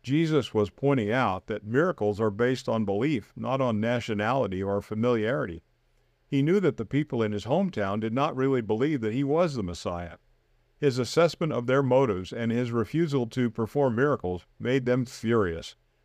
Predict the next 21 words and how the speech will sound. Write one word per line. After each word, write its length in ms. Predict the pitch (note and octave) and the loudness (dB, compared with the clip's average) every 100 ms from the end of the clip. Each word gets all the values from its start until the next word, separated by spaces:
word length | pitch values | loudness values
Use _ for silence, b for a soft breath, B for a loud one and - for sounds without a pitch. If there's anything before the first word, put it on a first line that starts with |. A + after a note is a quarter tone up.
| _ | _
They 160 | - A2 | 0 0
grabbed 400 | G2+ B2 D3 C#3 | 4 4 4 2
him 240 | D#3 E3 - _ _ - | 2 0 -8 _ _ -4
and 160 | G2 | -2
led 220 | G2+ C#3 | 2 4
him 120 | D#3+ D3+ | 4 2
out 160 | D3+ | 0
of 140 | D3+ - | -2 -2
town, 400 | A#2+ G2 F2 F2 | 0 0 -4 -6
intending 580 | A#2 A2 D3+ F#3+ D#3 G#2+ | -6 -2 2 2 2 0
to 120 | A#2 | -4
throw 280 | - C3+ D3 | -2 0 2
him 100 | A#2+ | 4
off 180 | C#3+ B2+ | 2 0
of 140 | G#2 | -6
a 60 | G2 | -4
cliff, 440 | - F3+ A2 - _ _ _ _ _ | 0 2 0 -2 _ _ _ _ _
but 160 | - G#2 | -2 0
miraculously 920 | G2+ G2+ C#3+ D3+ G2+ F#2+ F2+ F#2+ G2 | 0 4 4 2 -2 -4 -4 -2 -2
Jesus 560 | F2+ G#2+ B2 G#2 G2+ - | -2 0 0 0 -4 -4
escaped. 580 | F#2+ - G#2+ F2 E2+ | -8 -2 0 0 -6